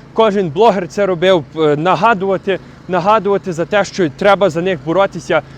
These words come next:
і робити все, щоб вони були вдома і повернулися додому,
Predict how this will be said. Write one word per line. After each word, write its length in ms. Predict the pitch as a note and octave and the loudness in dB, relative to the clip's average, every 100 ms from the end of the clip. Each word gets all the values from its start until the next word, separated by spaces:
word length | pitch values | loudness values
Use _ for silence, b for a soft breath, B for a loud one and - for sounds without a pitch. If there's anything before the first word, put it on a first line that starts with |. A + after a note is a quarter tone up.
| - | -4
і 100 | F3+ | 2
робити 340 | E3+ G3 - | 2 2 -2
все, 260 | E3 G3+ F#3+ | -4 -2 -2
щоб 200 | - E3 | -4 -6
вони 220 | D#3+ F3+ | -4 -4
були 260 | D3 E3+ D#3+ | -2 -2 -2
вдома 380 | C3+ F3+ F3+ | -2 -2 -2
і 60 | D#3+ | -4
повернулися 640 | - D3+ D3+ F3 E3+ - | -4 -4 -2 -2 -4 -6
додому, 440 | D3 C#3 F3 F3 | -6 -2 -2 -2